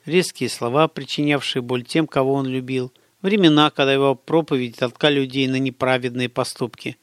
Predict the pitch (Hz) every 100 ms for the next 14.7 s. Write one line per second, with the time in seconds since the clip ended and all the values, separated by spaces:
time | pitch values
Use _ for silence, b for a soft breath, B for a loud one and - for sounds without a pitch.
0 | _ - 147 170 202 185 180 175 175 170
1 | 170 165 165 190 202 123 107 - 110 -
2 | - - - 107 _ _ _ _ _ _
3 | - 143 139 - 127 143 131 135 - -
4 | 175 170 110 107 - 131 - - 127 123
5 | 139 170 131 110 113 - 160 - 117 -
6 | 156 143 147 139 135 127 120 151 - -
7 | 117 - 131 113 117 156 131 107 135 123
8 | 127 123 160 165 147 117 - 135 123 120
9 | - - 113 - 120 - - 104 - 123
10 | - _ 202 220 220 233 233 196 120 110
11 | 101 104 104 - _ - 214 - - -
12 | 190 180 190 208 196 160 - 170 165 175
13 | - 196 226 208 143 101 - - _ -
14 | 202 233 185 160 - 147 135